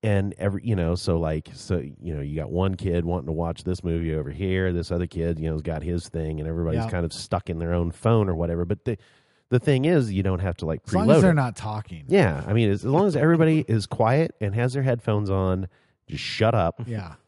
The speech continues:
Speaker 1: That's
Speaker 2: And
Speaker 1: good.
Speaker 2: this'll be fine.
Speaker 1: Yeah. I'm thinking, you know, I'm thinking, "I've never heard or seen of anything like this." I could be, you know, well, of course, you can,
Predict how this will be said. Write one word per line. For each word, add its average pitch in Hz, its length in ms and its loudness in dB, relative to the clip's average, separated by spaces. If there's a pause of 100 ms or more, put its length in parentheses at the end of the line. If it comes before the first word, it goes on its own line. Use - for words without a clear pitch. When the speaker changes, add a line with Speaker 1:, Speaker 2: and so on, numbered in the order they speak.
(420)
Speaker 1:
That's 139 200 0
Speaker 2:
And 127 80 -4
Speaker 1:
good. 139 100 6
Speaker 2:
this'll 147 200 2
be 139 180 -2
fine. 90 340 -10
Speaker 1:
Yeah. 101 300 2 (260)
I'm 135 80 -4
thinking, 131 260 -2
you 170 160 0
know, 90 240 0
I'm 131 320 0
thinking, 120 300 0 (140)
"I've 92 260 -2
never 82 300 -2
heard 165 400 -4 (120)
or 92 120 0
seen 202 440 -2
of 90 100 0
anything 85 460 -4
like 76 260 -8
this." 90 420 -6 (400)
I 156 160 -2
could 85 200 -8
be, 80 400 -6
you 98 120 -8
know, 65 220 -10 (840)
well, 101 180 4
of 92 100 0
course, 71 360 -6
you 104 140 -2
can, 73 240 -6